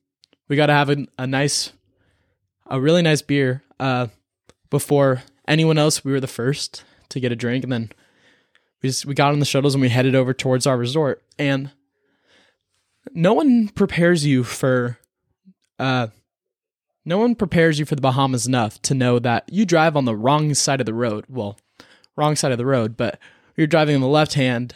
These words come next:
side of the road, and it was very scary seeing all the cars come from the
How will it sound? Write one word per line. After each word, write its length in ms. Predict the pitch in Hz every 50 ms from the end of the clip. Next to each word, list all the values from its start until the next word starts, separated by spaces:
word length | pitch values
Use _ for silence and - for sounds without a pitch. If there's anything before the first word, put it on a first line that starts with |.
| _ _
side 280 | - - - 139 123 123
of 80 | 117
the 80 | 117 117
road, 200 | 117 113 117 113 - -
and 300 | 123 120 117 113 117 - _ _ _ _ _ _ _ _ _ _ -
it 60 | -
was 140 | 160 160 151
very 260 | 135 170 196 208 196
scary 640 | 185 - - - 170 180 170 151 131 120 113 113 _ _
seeing 320 | - - - 156 151 147
all 120 | 143 143
the 100 | 131 139
cars 380 | 135 - 143 139 139 131 120 -
come 300 | - - 135 127 120 110
from 200 | - 127 123 120
the 300 | 117 113 110 110 110 110